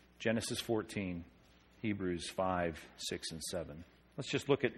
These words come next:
some of the high points here. Verse eleven. Now, if perfection had been attainable through the Levitical priesthood, I mean, if we coulda, if it coulda worked, and what was it all about?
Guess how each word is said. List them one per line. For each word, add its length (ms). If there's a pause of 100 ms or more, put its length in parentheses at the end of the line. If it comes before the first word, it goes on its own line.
some 180
of 40
the 60
high 160
points 400
here. 280 (340)
Verse 220
eleven. 440 (440)
Now, 140
if 140
perfection 840 (260)
had 180
been 120
attainable 680
through 220
the 80
Levitical 500
priesthood, 680
I 460
mean, 80
if 80
we 60
coulda, 400
if 80
it 240
coulda 160
worked, 520
and 120
what 160
was 180
it 60
all 200
about? 320